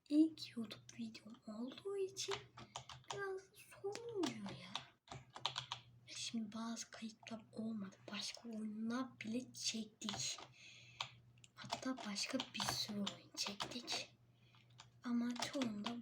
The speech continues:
başarısız olduk. En son Roblox'a başvurduk. Bu video olduğu gibi gibime geliyor. Like'larınızı ve abone olmayı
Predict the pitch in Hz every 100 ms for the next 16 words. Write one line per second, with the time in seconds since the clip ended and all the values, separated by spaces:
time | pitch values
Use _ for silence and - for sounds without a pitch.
0 | 233 220 - 240 - 208 202 202 233 -
1 | - 294 247 233 - 226 247 302 - -
2 | 226 - 196 - 240 240 - - - 226
3 | 202 - - - - - - - - -
4 | - - 381 392 392 - 392 403 392 285
5 | 226 294 - - - - - - 226 214
6 | 202 202 196 247 254 - 247 247 262 247
7 | 247 240 247 233 - - - - 214 208
8 | 220 302 - - 208 196 254